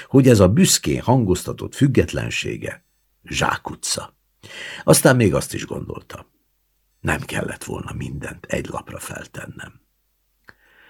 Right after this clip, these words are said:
Az asztalon heverő gépelt papírosokra pillantott, de nem sikerült meggyőznie magát. Nagyanyja pedig tovább olvasott, és reggel meg délben, amikor a tálcát ölébe vette,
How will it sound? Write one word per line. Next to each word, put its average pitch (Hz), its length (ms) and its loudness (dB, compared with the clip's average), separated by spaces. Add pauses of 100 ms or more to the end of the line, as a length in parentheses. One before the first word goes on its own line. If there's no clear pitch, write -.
(240)
Az 117 180 4
asztalon 123 500 6
heverő 82 420 4
gépelt 73 480 -2
papírosokra - 720 -6
pillantott, 60 840 -10 (500)
de - 160 2
nem 80 180 2
sikerült - 540 -8
meggyőznie - 600 -10
magát. - 580 -14 (1500)
Nagyanyja 160 520 6
pedig 127 280 2
tovább 62 400 -4
olvasott, 67 760 -8 (380)
és - 180 0
reggel 127 440 4
meg 71 200 0
délben, 80 640 0
amikor 78 400 -4
a 57 80 -8
tálcát - 560 0
ölébe 95 340 2
vette, 85 440 -2